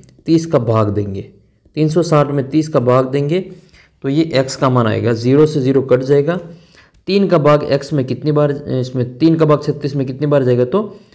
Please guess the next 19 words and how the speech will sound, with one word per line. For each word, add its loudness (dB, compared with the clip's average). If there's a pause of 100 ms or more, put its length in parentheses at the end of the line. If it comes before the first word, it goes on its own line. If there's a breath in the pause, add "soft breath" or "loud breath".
(220 loud breath)
तीन 0
का 2
भाग 0
छत्तीस -6
में 0
जाएगा 2
आपके -4 (500 loud breath)
बारह 0
बार। -6 (240)
तो -12
एक्स 0
का 2
मान 2
कितना -4
आया? -2 (420 loud breath)
बारह 2
आया। 0 (420 loud breath)
अब -8
कोण 2